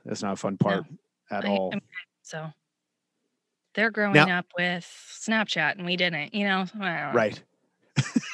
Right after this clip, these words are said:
Speaker 1: Yeah, that's a whole <laughs> other conversation. Like, I have four teen-, I have four boys, one's a teenager, and, you know, all of them have phones, and, you know, that,
Speaker 2: Yeah.
Speaker 1: that just gets complicated for, <laughs> for any parent and for any kid to navigate, uh, a whole new world.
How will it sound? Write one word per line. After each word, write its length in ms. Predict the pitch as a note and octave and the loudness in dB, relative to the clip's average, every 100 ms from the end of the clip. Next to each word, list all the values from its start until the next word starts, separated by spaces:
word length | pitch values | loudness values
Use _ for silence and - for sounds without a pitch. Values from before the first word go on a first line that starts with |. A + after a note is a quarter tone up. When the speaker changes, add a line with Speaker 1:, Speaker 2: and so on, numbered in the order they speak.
| - - - - | -10 -10 -4 8
Speaker 1:
Yeah, 140 | C#3+ | 10
that's 240 | B2 F3 F3 | 12 10 8
a 80 | |
whole 260 | - F3 D#3 - | 10 12 12 10
<laughs> 40 | |
other 300 | - - E3+ | 6 8 4
conversation. 640 | - D3 C3 - A#2+ A2+ | 4 4 6 6 4 2
Like, 140 | A2+ A2+ - - | -2 -4 -4 0
I 60 | |
have 100 | A#2 | 2
four 180 | C3+ A#2 | 4 4
teen-, 240 | - C3 - - | 4 0 0 4
I 80 | C#3 | 6
have 120 | B2+ | 6
four 200 | D#3 C#3+ | 8 8
boys, 400 | B2 C3 B2+ A2+ | 8 6 4 0
one's 300 | A#2+ A#2 G#2 | -2 -4 -4
a 40 | |
teenager, 500 | - C3 A#2 A2 A2 | 0 2 4 2 -2
and, 180 | G#2+ G#2 - - - - - | -2 -6 -12 -20 -20 -16 -8
you 100 | G#2+ | -4
know, 140 | G2+ | 0
all 200 | G#2+ G#2+ | 4 4
of 80 | G2+ | 4
them 60 | |
have 120 | G#2+ - | 0 0
phones, 360 | A2 G#2 G2+ | 0 0 -2
and, 240 | G#2+ F#2+ - - | -6 -6 -10 -8
you 140 | G#2+ | -6
know, 220 | F#2+ G2 - | -6 -8 -8
that, 200 | - A2+ - _ - | -4 -4 -4 _ -8
Speaker 2:
Yeah. 120 | F3 | -4
Speaker 1:
that 140 | B2 A2 | -4 -2
just 200 | A3+ - | -6 -2
gets 380 | A3 - - - - | -4 -2 -8 -10 -8
complicated 720 | - G#2+ A#2 A2+ G#2+ G#2 A2 - - | -4 -2 -2 0 0 -2 -6 -14 -4
for, 220 | C3+ A#2+ | 2 2
<laughs> 280 | - - - | 2 -6 -2
for 200 | C3+ A2+ | 2 2
any 200 | C3+ B2 | 4 4
parent 360 | A#2+ A#2 A2+ - | 4 2 0 -2
and 80 | A2 | -4
for 140 | G#2+ | -4
any 240 | A#2 G#2 | -4 -6
kid 360 | G#2+ C3 G#2 G#2 | -4 -6 -6 -6
to 100 | B2+ | -4
navigate, 640 | A2 G#2 G#2 G2 G#2 G2+ - _ _ _ _ - | -2 -2 -4 -6 -6 -6 -8 _ _ _ _ -6
uh, 200 | C#2+ C#2 | -4 -4
a 160 | - - | -4 -10
whole 240 | - A2 | -4 -2
new 160 | G2 F#2+ | -2 -4
world. 360 | G2 A2 - | -4 -8 -10